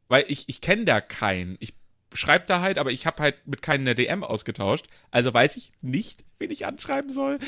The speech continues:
Und ich versuch jetzt immer, wenn Summit live ist, auf Twitch, das ist ja ein Streamer, versuch ich immer damit einen Mod zu finden,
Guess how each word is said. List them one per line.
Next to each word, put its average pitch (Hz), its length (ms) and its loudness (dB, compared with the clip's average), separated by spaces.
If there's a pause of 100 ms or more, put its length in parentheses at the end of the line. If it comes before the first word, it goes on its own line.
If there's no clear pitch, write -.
(220)
Und 143 120 -2
ich - 80 -2
versuch 160 240 -2
jetzt - 180 2
immer, 156 200 0
wenn 147 100 -2
Summit 143 280 2
live 151 280 2
ist, 170 220 -6 (100)
auf 123 180 4
Twitch, - 500 0
das - 40 -10
ist 107 80 -8
ja 107 60 0
ein 101 60 -2
Streamer, 180 460 0 (440)
versuch 135 300 -2
ich - 160 -6
immer 160 220 4
damit 139 340 2 (400)
einen 120 220 -2
Mod 123 320 2
zu - 140 -4
finden, 226 580 -6